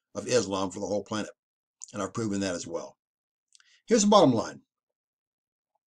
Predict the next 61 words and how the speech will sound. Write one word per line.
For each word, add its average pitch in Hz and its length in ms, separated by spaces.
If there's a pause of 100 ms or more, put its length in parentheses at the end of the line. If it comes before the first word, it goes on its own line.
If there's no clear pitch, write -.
(180)
Jesus 175 260
Christ 165 320
is 131 100
your 120 140
only 107 220
hope. 82 220
There's 165 160
no 160 140
other 92 140
hope. - 220 (760)
If 110 120
you've 120 100
never 160 220
been 190 180
saved 180 380
or - 20
you're 117 140
backslidden, 160 580 (580)
I've 117 120
got 131 100
a 127 60
prayer 143 400
and 120 160
six 139 180
vital 135 260
next 135 240
steps 139 280
in 127 60
the 113 80
box 120 280
below 127 160
the 120 60
video. 135 480 (360)
Pray 110 140
that 135 200
prayer. 131 400 (240)
Do 101 100
those 120 140
steps 127 240
as 123 100
soon 131 100
as 127 80
possible 135 400
'cause 101 140
no 110 100
one's 120 180
guaranteed 123 400
you 131 100
the 110 100
next 110 280
day, 113 280
hour, 113 240
minute, 107 200
or 95 60
second 98 260
of 85 80
your 85 120
life. 82 300
America 131 360
is 135 120
done. 92 320